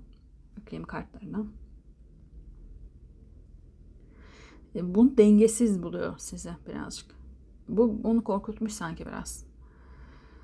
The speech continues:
Nasıl yapacağız? Nasıl olur? Olur mu öyle şey? Yani sizin değişiminiz onda, e, biraz korkuya sebebiyet vermiş olabilir. Biraz dengesiz olduğunuzu,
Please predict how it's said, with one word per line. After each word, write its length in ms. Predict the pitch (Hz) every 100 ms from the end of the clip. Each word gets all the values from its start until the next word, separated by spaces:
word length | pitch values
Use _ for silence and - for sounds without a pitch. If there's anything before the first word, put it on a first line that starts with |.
| - - - - - - - -
Nasıl 260 | 202 - 202
yapacağız? 520 | 180 180 151 156 -
Nasıl 280 | 185 208 202
olur? 320 | 175 151 - -
Olur 240 | 196 220
mu 140 | 214
öyle 200 | 202 185
şey? 340 | 180 180 160 156 - - - - - - - - - _ - - - - - - - - - - - - - - - - - - - - - - - - - - - - - - - - - 175
Yani 240 | 190 202
sizin 380 | 202 196 214 226
değişiminiz 720 | 208 208 226 220 226 233 -
onda, 420 | 190 185 196 214 202
e, 380 | 180 175 170 165
biraz 280 | 208 208 -
korkuya 400 | 208 190 196 190
sebebiyet 560 | - 170 170 180 -
vermiş 280 | 175 170 -
olabilir. 500 | 180 165 165 160 180
Biraz 320 | 202 220 180
dengesiz 460 | 190 190 - 208 202
olduğunuzu, 680 | 196 185 175 156 - -